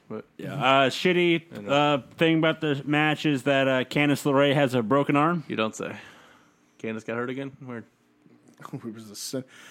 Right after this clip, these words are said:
Speaker 3: the senton off the ladder with the chair on her.
Speaker 1: Yeah.
Speaker 3: That broke her arm.
Speaker 1: Not great.
Speaker 3: Nope.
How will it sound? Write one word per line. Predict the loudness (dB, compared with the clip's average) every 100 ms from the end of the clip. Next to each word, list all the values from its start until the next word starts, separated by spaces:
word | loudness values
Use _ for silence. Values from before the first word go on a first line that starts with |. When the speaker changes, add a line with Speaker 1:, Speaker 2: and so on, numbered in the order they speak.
| -20 -20 _
Speaker 3:
the | -4
senton | 2 2 2 4 4 4
off | 4 2
the | 4
ladder | 6 6 6 4
with | 2 -4
the |
chair | -4 2 4
on | 4 4
her. | 2 0
Speaker 1:
Yeah. | -6 -4 -2 -2 -4 -8 -16 -20 -20 _ _ _ -6
Speaker 3:
That | -6
broke | -4 -8
her | -12
arm. | -16 -10
Speaker 1:
Not | -8 -6
great. | -6 -8 -10 -18 _
Speaker 3:
Nope. | -20